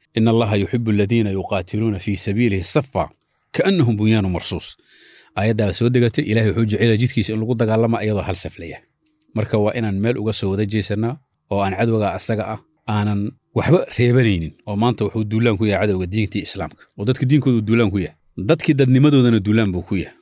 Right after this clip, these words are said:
Oo qof bini'aadamna maanta ka badbaadaya ma laha. Waxaan rabaa marka si guud inaan ula hadlo Xarakatu Shabaab Mujaahidiin, qiyaadada guud ee camalka. Awalan horta Ilaahay inay isu, isu dhul dhigaan. Ilaah xaggiisana inay u tiiriyaan shaqo kasta ay qabanahayaan. Cadowgana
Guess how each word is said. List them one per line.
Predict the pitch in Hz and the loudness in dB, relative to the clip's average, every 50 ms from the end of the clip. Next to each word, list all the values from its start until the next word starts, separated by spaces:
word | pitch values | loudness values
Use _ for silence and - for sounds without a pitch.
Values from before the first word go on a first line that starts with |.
| _ _ _ - | _ _ _ -6
Oo | 113 110 | -4 0
qof | 131 147 139 | 0 2 2
bini'aadamna | 139 131 123 123 131 123 120 | 4 2 4 4 4 4 4
maanta | 117 120 113 - | 4 2 2 -2
ka | 113 | -4
badbaadaya | 95 92 87 87 98 95 87 82 82 | -4 -4 -2 -2 -2 -2 -2 -2 -4
ma | 82 78 | -6 -8
laha. | 71 - _ _ - | -10 -12 _ _ -6
Waxaan | 123 123 139 120 | -4 -2 -2 0
rabaa | 120 120 127 127 | 0 0 0 0
marka | 131 120 - - - - _ _ - | -2 -2 -4 -6 -12 -20 _ _ -12
si | - - - - 156 | -6 -2 2 2 2
guud | 139 120 113 101 80 - _ _ _ _ - | 2 2 0 -2 -2 -4 _ _ _ _ -4
inaan | 120 123 123 123 120 | -2 -2 -2 -2 0
ula | 127 135 131 | 0 -2 -2
hadlo | - - 95 95 92 95 104 - - _ _ - | -2 -4 -8 -8 -6 -6 -8 -8 -10 _ _ -6
Xarakatu | 113 127 117 - 110 - | -4 -4 -2 -2 -4 -4
Shabaab | - 107 110 110 101 | -4 -4 -4 -4 -4
Mujaahidiin, | 98 95 85 92 95 87 87 90 87 104 120 123 135 - _ _ _ _ _ - | -4 -6 -6 -6 -4 -4 -4 -4 -4 -2 -4 -4 -4 -8 _ _ _ _ _ -8
qiyaadada | 104 101 107 110 117 123 131 135 123 107 | -4 -2 -2 0 0 0 2 0 0 0
guud | 90 87 98 107 107 - - | -4 -6 -6 -8 -8 -8 -8
ee | 95 87 82 | -10 -10 -10
camalka. | 92 90 85 80 - - - - _ _ _ _ _ _ _ _ _ - | -10 -10 -10 -12 -12 -12 -12 -12 _ _ _ _ _ _ _ _ _ -6
Awalan | 104 110 117 113 104 | -4 -2 -2 -2 -2
horta | 104 107 - - 101 | -4 -6 -6 -8 -8
Ilaahay | 101 107 104 101 104 | -6 -6 -4 -6 -6
inay | 98 90 | -6 -8
isu, | - - 107 95 90 - _ _ _ - | -10 -10 -10 -10 -12 -14 _ _ _ -14
isu | - - 131 | -10 -8 -8
dhul | - 123 110 98 90 | -6 -6 -8 -6 -6
dhigaan. | 92 87 90 76 - _ _ _ _ _ _ _ - | -8 -8 -8 -10 -12 _ _ _ _ _ _ _ -4
Ilaah | 110 113 110 - | -2 -2 -2 0
xaggiisana | - 139 123 113 107 98 - 123 117 110 104 | 0 -2 0 0 0 -2 0 0 -2 -2 -2
inay | 110 110 104 | -4 -4 -4
u | 110 101 | -6 -8
tiiriyaan | - - 101 92 90 95 95 101 110 120 131 _ _ _ _ | -6 -4 -4 -2 -2 -2 -2 -4 -4 -8 -12 _ _ _ _
shaqo | - - 113 98 107 113 | -10 -6 -6 -4 -4 -6
kasta | - - 101 - - - 107 | -8 -6 -6 -6 -6 -6 -6
ay | 95 90 | -8 -8
qabanahayaan. | - 95 92 98 90 85 - 90 87 85 78 - _ _ _ _ _ _ _ - | -10 -8 -6 -6 -6 -8 -8 -10 -12 -12 -12 -14 _ _ _ _ _ _ _ -2
Cadowgana | 120 127 123 113 110 98 101 98 92 90 | 0 2 2 2 0 0 -2 -2 -4 -6